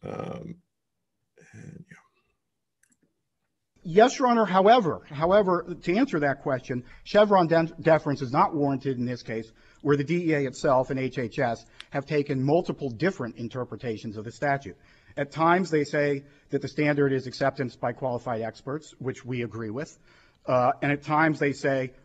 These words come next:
Speaker 2: "Well, a material conflict of opinion <coughs> precludes such a finding." So they've taken conflicting positions, in which case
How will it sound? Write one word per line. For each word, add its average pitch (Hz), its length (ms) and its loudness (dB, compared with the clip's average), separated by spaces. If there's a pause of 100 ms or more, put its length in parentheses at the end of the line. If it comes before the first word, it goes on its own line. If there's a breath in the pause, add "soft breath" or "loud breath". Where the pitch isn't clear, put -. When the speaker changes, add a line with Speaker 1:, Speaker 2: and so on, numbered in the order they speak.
Speaker 2:
"Well, 151 220 2
a - 20 2
material 156 460 -2
conflict 147 480 -4
of 120 80 -6
opinion 143 380 -4
<coughs> - 40 -16
precludes 220 480 -4
such 113 220 -8
a 101 80 -16
finding." 92 340 -16 (300 soft breath)
So - 120 -10
they've 160 140 -4
taken 214 320 -2
conflicting 151 540 -6
positions, 123 540 -8
in 131 100 -2
which 143 200 0
case 127 280 -6